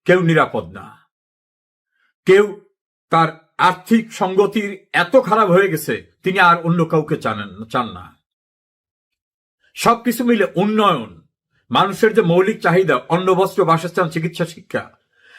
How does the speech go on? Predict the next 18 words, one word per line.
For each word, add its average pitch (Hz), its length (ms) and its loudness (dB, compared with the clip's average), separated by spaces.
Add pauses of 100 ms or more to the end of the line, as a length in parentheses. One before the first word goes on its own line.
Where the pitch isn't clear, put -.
সব 233 320 -4
চাহিদা 220 340 2
যেভাবে 190 280 0
শেখ 190 280 -2
হাসিনা 220 300 0
মিটিয়েছিলেন, 139 680 -6 (960)
সরকার 160 440 2
পরিচালনা 220 440 4
করতে 220 320 2
গিয়ে 196 340 2
সরকার 180 340 2
তো 226 120 0
আর 208 100 2 (460)
ফেরেশতারা 214 540 2
পরিচালনা 170 500 0
করে 107 260 -4
না। 90 200 -16 (440)
মানুষ 156 600 -2